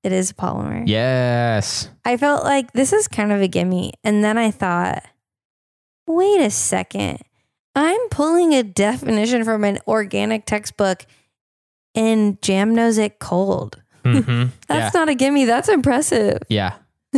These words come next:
Speaker 2: And it's like, it's, it's really not the way that I would have otherwise defined it. Like,
Speaker 1: Right.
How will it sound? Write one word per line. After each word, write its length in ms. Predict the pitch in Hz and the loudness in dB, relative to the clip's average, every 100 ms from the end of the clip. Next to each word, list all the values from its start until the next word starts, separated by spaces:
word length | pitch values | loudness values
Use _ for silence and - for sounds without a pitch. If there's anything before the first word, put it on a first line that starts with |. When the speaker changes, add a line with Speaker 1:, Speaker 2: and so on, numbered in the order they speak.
| 226 | 0
Speaker 2:
And 140 | 113 | 0
it's 140 | 117 | 0
like, 280 | 113 101 - - | 0 -2 -6 -6
it's, 400 | 113 113 - - - | -6 -4 -4 -6 -4
it's 340 | 113 - - 123 | -6 -4 -2 2
really 320 | 113 127 104 | 2 2 0
not 480 | 90 95 104 107 - | 2 2 2 0 -4
the 260 | - 101 95 | -6 -2 0
way 280 | 87 90 87 | 2 2 2
that 160 | 92 - | 0 -2
I 140 | 92 | -4
would 220 | 92 90 | 0 0
have 160 | 90 85 | 0 -2
otherwise 380 | 82 82 80 98 | -2 0 0 -2
defined 460 | - - 90 85 | -6 -4 -2 -2
it. 140 | 71 - | -4 -6
Like, 280 | 87 92 - - | -4 -6 -6 -4
Speaker 1:
Right. 280 | 98 - | -4 -4